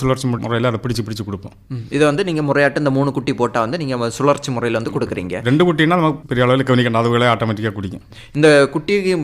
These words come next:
Speaker 2: பார்க்கும்போது எத்தனை மாதங்கள் வரை நீங்க இந்த பால்கள் கொடுக்குறீங்க?
Speaker 1: அது ஒரு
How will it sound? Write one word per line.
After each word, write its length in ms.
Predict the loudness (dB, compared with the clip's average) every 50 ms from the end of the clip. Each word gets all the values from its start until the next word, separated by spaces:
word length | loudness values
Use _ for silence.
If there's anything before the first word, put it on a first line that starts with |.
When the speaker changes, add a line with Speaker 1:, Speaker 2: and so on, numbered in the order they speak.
| 0
Speaker 2:
பார்க்கும்போது 400 | 2 2 2 2 0 -2 -2 0 2 2 2 2
எத்தனை 220 | 0 -2 -2 -2 2 2
மாதங்கள் 340 | 2 2 2 0 0 0 0
வரை 100 | -2 -2 -4
நீங்க 140 | -4 -6 -6 -6
இந்த 120 | -6 -4 0
பால்கள் 340 | 0 0 0 0 -4 -4 -4
கொடுக்குறீங்க? 400 | -6 -8 -6 -8 -8 -8 -8 -10 -10 -12 -16 -20 -20 -20 -20 -20 _ _ _ -20 -14 -8
Speaker 1:
அது 100 | -4 -2 0
ஒரு 80 | 2